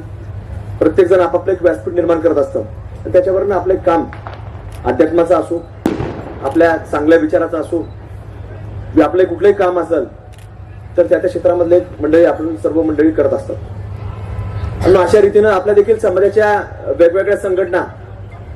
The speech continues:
या नगर शहरामध्ये असतील, जिल्ह्यामध्ये असतील, या कार्यरत होत्या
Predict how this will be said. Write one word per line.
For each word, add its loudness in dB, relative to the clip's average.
या 6
नगर 4
शहरामध्ये 2
असतील, 0
जिल्ह्यामध्ये 2
असतील, -2
या 0
कार्यरत 2
होत्या -4